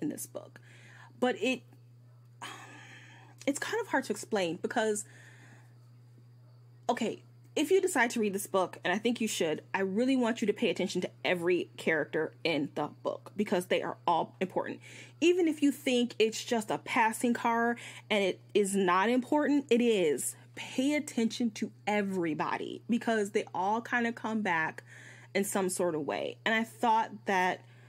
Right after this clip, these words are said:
Ness did a really good job of that. I liked that part of the book.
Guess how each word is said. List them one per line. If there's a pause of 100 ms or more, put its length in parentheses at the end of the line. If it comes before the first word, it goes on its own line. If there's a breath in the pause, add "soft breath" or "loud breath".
(300 loud breath)
Ness
did
a
really
good
job
of
that.
I
liked
that
part
of
the
book.